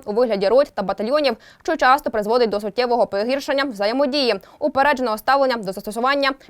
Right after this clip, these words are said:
підрозділів не за призначенням, втрати управління,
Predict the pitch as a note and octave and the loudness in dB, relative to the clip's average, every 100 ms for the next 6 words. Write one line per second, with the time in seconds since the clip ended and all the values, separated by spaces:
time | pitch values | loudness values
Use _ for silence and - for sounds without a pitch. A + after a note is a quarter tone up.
0 | - G#3+ C4+ A#3+ C4 B3 G3+ G#3 A3+ C#4+ | -6 2 2 2 0 0 -2 -2 0 0
1 | C4 A3 G3+ - - A3 A3 D4 D4 D#4 | 0 -2 -4 -6 -12 -6 2 4 4 0
2 | C#4 C4+ B3 B3+ D4+ C#4 A3+ | -2 0 0 2 0 2 0